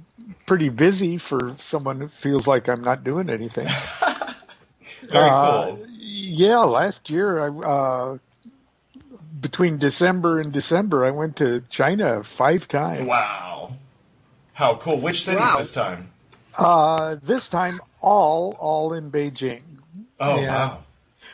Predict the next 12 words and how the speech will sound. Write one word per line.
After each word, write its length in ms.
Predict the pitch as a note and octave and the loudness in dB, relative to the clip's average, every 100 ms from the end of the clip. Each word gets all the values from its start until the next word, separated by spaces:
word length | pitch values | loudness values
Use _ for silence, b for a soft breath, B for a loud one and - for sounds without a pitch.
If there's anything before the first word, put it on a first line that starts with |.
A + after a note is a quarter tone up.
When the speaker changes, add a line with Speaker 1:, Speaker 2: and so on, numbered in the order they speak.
| _ | _
Speaker 1:
I, 460 | C#3 C3+ C3+ C3 B2+ | 2 4 2 0 0
um, 340 | B2 B2 A#2+ B2+ _ _ _ _ B4 - - - - - | 2 0 -4 -12 _ _ _ _ -16 -14 -14 -18 -20 -8
I 420 | F#3 D3 D3 D3 C#3+ | -2 -2 -2 -8 -10
gave, 380 | A#2+ E3 D#3 C3 | 2 4 4 4
uh, 380 | C#3 B2 B2 A#2+ | 4 6 2 0
an, 180 | - D3 | -2 -2
an 180 | F3 D3+ | 0 2
ongoing, 760 | C#3+ C#3 C#3 C3 C3 C3 B2+ B2+ | 4 2 2 0 2 0 -2 0
uh, 240 | B2 B2 B2 b b b b b b b _ _ _ _ _ - _ _ _ _ G#3 | 2 2 0 b b b b b b b _ _ _ _ _ -20 _ _ _ _ -6
uh, 560 | C3+ B2 C#3+ D3 D3+ - | -4 -4 -6 -6 -6 -2
Kabbalah, 580 | - D#3 G3 E3+ C3+ - _ _ _ _ _ _ _ - | 0 2 2 4 2 0 _ _ _ _ _ _ _ -14
uh, 540 | A2+ C#3 D#3+ E3+ E2 | -10 -10 -10 -12 -14